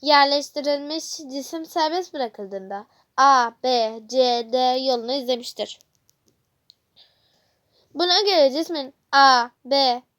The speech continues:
C ve D noktalarına sahip olduğu enerji çeşitliliğini aşağıda boş bırakılan tabloya yazınız.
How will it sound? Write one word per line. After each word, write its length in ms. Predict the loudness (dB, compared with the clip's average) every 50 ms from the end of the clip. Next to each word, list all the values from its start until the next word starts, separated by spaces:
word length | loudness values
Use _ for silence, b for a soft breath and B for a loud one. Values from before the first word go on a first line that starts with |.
| -12
C 120 | -4 0 2
ve 440 | 2 2 2 2 0 -2 -2 0 0
D 420 | 0 2 2 2 2 0 0 -2
noktalarına 640 | -4 -8 -8 -8 -10 -10 -8 -8 -6 -4 -6 -4
sahip 320 | -2 0 2 2 2 2 2
olduğu 220 | 0 -2 0 -2
enerji 500 | -2 -2 -2 -2 -2 -2 -2 -4 -6 -8
çeşitliliğini 680 | -8 -10 -14 -12 -14 -18 -16 -16 -16 -14 -12 -12 -10 -8
aşağıda 460 | -4 -4 -4 -4 -4 -4 -4 -4 -2
boş 220 | -2 -4 -4 -4 -4
bırakılan 500 | -6 -6 -6 -8 -10 -8 -8 -8 -6 -4
tabloya 440 | -4 -4 -4 -2 -2 -2 0 0 0
yazınız. 640 | -2 -2 -4 -4 -6 -12 -14 -16 _ _ _